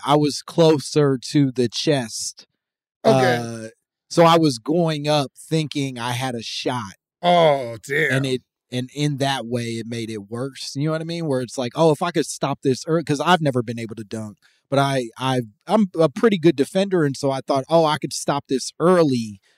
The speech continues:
Speaker 1: before it makes it all the way up." And that motherfucker was bouncier than me
Speaker 2: No, he
Speaker 1: and,
Speaker 2: had
Speaker 1: and
Speaker 2: it.
Speaker 1: somehow had jets in his little
Speaker 2: Oof,
Speaker 1: feet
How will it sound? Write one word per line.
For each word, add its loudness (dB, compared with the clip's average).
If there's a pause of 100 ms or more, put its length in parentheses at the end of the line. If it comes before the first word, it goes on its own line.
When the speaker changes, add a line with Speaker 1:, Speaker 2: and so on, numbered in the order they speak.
(140)
Speaker 1:
before 4
it 2
makes -2
it 4
all 2
the -4
way -2
up." -2
And -8
that 2
motherfucker -2
was -6
bouncier 0
than -2
me -2
Speaker 2:
No, -8
he -8
Speaker 1:
and, 0
Speaker 2:
had -4
Speaker 1:
and 2
Speaker 2:
it. -8
Speaker 1:
somehow 2
had -2
jets 0
in 0
his 0
little 4
Speaker 2:
Oof, -6
Speaker 1:
feet -4